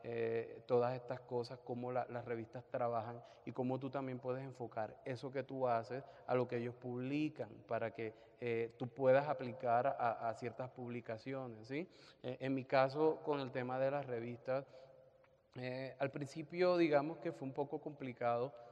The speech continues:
porque es que uno llama y dice, "Mira, yo, yo, yo hago accesorios". "Ah, sí, sí, chévere, muy bien". Eh, entonces encuentras que es que todo el mundo hace accesorios,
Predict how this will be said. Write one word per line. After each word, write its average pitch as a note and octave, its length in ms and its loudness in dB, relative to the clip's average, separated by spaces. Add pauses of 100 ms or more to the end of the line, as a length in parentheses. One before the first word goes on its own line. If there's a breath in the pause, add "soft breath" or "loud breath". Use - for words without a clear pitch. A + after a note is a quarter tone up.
(120 loud breath)
porque C#3 200 0
es C3 60 -2
que D#3+ 120 2
uno D3+ 400 2
llama C#3+ 440 4
y C#3 40 -2
dice, C#3 220 -4
"Mira, D3 680 4
yo, C3 320 -2
yo, A#2+ 420 0 (320 loud breath)
yo B2+ 140 8
hago B2 160 10
accesorios". C#3 920 6
"Ah, G#3 220 -2
sí, G3+ 220 -4
sí, F#3+ 180 -4
chévere, E3+ 440 6
muy D3 220 -2
bien". D3 300 -2 (320 loud breath)
Eh, C3 200 -8
entonces C3+ 380 -4
encuentras E3 460 2
que E3+ 120 -8
es - 40 -12
que E3 240 2 (180)
todo C#3+ 200 6
el D3 60 4
mundo D3+ 260 4
hace C#3+ 160 4
accesorios, C#3 760 -2